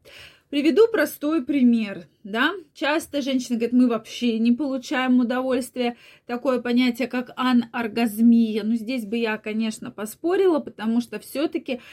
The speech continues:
есть проблема, и с эту проблему надо выявлять, и с этой проблемой надо работать. Это на мой взгляд. Потому что, как нам показывает статистика, тридцать процентов женщин. Но на самом деле я бы с этой статистикой не согласилась.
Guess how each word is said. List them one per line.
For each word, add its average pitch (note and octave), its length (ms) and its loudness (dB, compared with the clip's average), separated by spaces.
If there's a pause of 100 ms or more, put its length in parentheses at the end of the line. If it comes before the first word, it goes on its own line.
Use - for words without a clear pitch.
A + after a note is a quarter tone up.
(140)
есть B3 380 0
проблема, A#3+ 640 0
и A#3 140 0
с - 100 -12
эту A#3 220 0
проблему A3 480 0
надо G#3+ 260 -2
выявлять, A3+ 1120 0
и A#3 120 -10
с A#3 100 -10
этой B3 200 -4
проблемой C4 580 -6
надо B3 280 0
работать. F#3 540 -8 (220)
Это C4+ 280 0
на B3 80 2
мой A3 200 0
взгляд. E3+ 380 -16 (560)
Потому C4 300 2
что, A#3 640 -2
как B3+ 320 -6
нам A#3 240 0
показывает A3+ 460 -6
статистика, C#4 640 -2
тридцать B3 340 -6
процентов A3 580 -2
женщин. G3 400 -6
Но A#3 80 0
на A#3+ 160 4
самом G4+ 340 -4
деле B3+ 240 0
я B3+ 120 0
бы B3 100 -2
с B3 100 -12
этой A#3+ 140 -10
статистикой A#3 640 -10
не G#3+ 80 -6
согласилась. B3 680 0